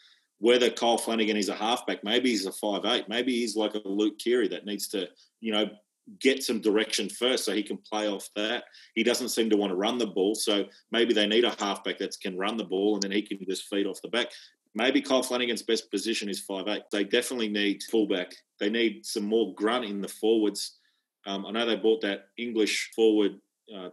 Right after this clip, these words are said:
Thompson. I think he's got some grunt there in the forwards. And for me, I, I love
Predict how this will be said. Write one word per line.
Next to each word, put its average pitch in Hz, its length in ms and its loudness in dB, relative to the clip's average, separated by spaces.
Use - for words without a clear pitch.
Thompson. 110 480 -6
I - 60 -20
think 120 160 -4
he's 107 280 0
got 104 240 -2
some 98 340 -6
grunt 110 360 -2
there 101 220 0
in 98 120 -4
the 90 80 -10
forwards. 107 480 0
And 95 140 -4
for 117 160 0
me, 127 220 4
I, 110 140 2
I 120 120 2
love 113 380 2